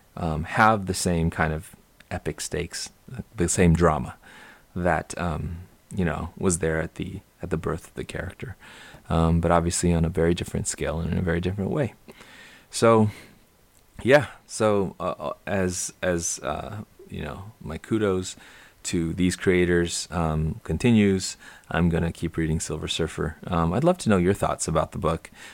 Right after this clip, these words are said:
especially if you've been an aficionado for a long time. I don't know how many of my listeners are, um, like, old school Marvel heads, but, um, I, um, I have read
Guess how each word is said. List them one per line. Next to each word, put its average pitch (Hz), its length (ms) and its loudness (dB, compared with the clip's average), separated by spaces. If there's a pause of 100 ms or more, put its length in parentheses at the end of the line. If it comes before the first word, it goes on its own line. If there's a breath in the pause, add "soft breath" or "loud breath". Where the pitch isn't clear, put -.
(100)
especially - 480 0
if - 120 -4
you've 110 160 -2
been 101 120 4
an 85 140 4
aficionado 82 640 0
for - 120 -10
a 80 40 -6
long 80 240 0
time. 85 240 2
I 110 40 4
don't 156 100 4
know 127 80 4
how 98 100 6
many 95 120 6
of 87 60 2
my 82 140 2
listeners 82 480 0
are, 82 320 2 (500 loud breath)
um, 85 480 4
like, 87 300 -2
old 87 180 2
school 85 300 4
Marvel 80 380 4
heads, 80 360 -4
but, - 420 -2
um, 80 320 0
I, 107 460 2 (140)
um, 82 480 0 (260)
I 92 140 0
have 92 220 -4
read 90 260 4